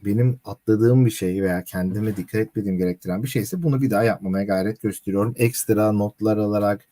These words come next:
kendi metodoloji kurarak gelişime odaklandırmaya çalışıyorum. Teknik bir eksiklikse bu, hemen eğitim alarak kendi bu alanda interaktif geliştirmelere yardımcı oluyorum ve kendimden deneyimli insanlarla iletişim kurarak bunu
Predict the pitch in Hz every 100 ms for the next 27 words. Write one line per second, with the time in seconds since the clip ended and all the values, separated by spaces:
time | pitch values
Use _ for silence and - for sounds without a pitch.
0 | _ _ _ - 95 113 117 113 110 104
1 | 120 117 98 95 - 92 95 95 - 117
2 | 104 101 - 92 90 87 92 - 90 87
3 | 98 95 127 - - 165 - 170 117 -
4 | - - - - 90 92 143 156 _ _
5 | - 117 110 104 - 107 101 92 90 -
6 | _ _ - 90 92 107 107 110 104 101
7 | 95 101 110 123 110 98 95 90 - -
8 | 98 90 - 98 95 95 98 101 123 _
9 | _ _ _ _ - 98 92 90 95 95
10 | 95 113 - _ 104 - 110 113 120 127
11 | 107 104 107 110 113 - _ _ _ -
12 | 101 95 110 104 95 92 110 107 - -
13 | 107 90 90 117 131 _ _ _ _ _
14 | _ - 117 110 107 151